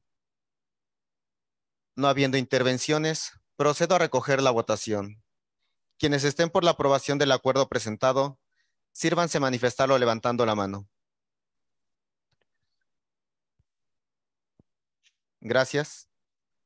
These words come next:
En tal virtud, se aprueba el punto por unanimidad de votos.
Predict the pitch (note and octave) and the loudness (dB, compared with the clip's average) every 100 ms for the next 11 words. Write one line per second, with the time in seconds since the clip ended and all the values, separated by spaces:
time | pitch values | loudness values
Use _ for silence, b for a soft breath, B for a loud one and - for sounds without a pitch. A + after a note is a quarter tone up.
0 | _ _ _ _ _ _ _ _ _ _ | _ _ _ _ _ _ _ _ _ _
1 | _ _ _ _ _ _ _ _ _ _ | _ _ _ _ _ _ _ _ _ _
2 | _ _ _ _ _ _ _ _ _ C#3 | _ _ _ _ _ _ _ _ _ -6
3 | B2+ C#3 C3+ B2+ A#2 - D3 D#3 _ _ | -2 0 0 0 -2 -2 -2 -2 _ _
4 | - - D3 E3+ F3+ F#3+ D#3+ E3+ F3 F#3 | -6 0 0 2 4 4 2 -2 0 0
5 | F3+ F3 - D3 C#3+ C3+ C3+ C3+ C3+ C3 | 0 -2 -2 2 2 2 2 2 2 2
6 | A#2+ A2+ - A2+ - - | 2 0 -2 -4 -6 -18